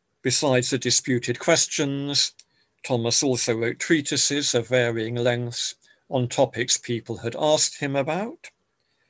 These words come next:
and he wrote the Summa Contra Gentes as a handbook for missionaries, and the Summa Theologiae, his first degree course in theology.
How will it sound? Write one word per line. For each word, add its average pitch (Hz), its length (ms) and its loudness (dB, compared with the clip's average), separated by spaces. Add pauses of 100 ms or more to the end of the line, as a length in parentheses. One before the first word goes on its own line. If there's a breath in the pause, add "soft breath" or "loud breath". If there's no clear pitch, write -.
(560)
and 139 120 0
he 147 120 2
wrote 127 260 2
the 127 160 -2
Summa 123 500 2
Contra 123 440 -4
Gentes 139 760 -2
as 120 160 -4
a 110 80 -4
handbook 127 540 -2
for 135 100 -6
missionaries, 110 840 -4 (720)
and 156 200 2
the 156 60 2
Summa 123 380 2
Theologiae, 117 1120 -2 (280)
his 113 440 0 (340 soft breath)
first - 480 2
degree 117 380 -2
course 107 720 -4
in 101 300 -12
theology. 123 800 -2